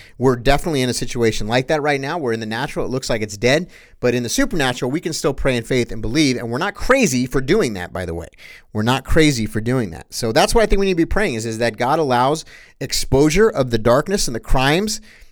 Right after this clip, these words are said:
and, uh, and that we're able to see a great victory in the name of Jesus,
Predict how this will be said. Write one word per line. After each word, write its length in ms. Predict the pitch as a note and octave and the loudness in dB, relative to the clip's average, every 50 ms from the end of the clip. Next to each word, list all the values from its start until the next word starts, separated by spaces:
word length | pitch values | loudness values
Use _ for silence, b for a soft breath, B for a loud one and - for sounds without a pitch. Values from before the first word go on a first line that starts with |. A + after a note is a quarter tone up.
| b b _ - | b b _ -8
and, 320 | C3 B2+ B2 A#2+ A#2+ A#2+ A#2 | -4 -2 0 0 0 0 0
uh, 220 | A#2+ A2+ A2+ A2 G2 | 2 2 2 2 0
and 140 | - A#2+ | -2 -4
that 100 | B2+ B2+ | -2 0
we're 100 | C3 C#3 | 0 2
able 220 | C3 C3+ D3+ D3+ F3 | 2 2 2 2 2
to 60 | F3 | 0
see 300 | - - - A#2+ B2 D3 | 0 0 0 0 0 0
a 80 | E3+ - | 0 2
great 240 | A2+ C3 C3+ C#3 | 2 2 2 2
victory 560 | A#2+ C3 G3 G#3+ - - D3 C3+ A#2 A2+ C3+ E3 | 2 0 0 0 0 0 2 2 2 2 0 -2
in 180 | - - C#3 | -4 -6 -4
the 80 | C3+ B2+ | -2 0
name 260 | B2+ B2+ C3 C3+ C#3+ | 0 2 2 0 0
of 120 | C3 A#2 | -2 -4
Jesus, 580 | G#2 - E3 A3+ B3+ F3 A#2+ A#2 A#2 - - - | -4 -2 2 2 2 2 2 0 0 0 -2 -4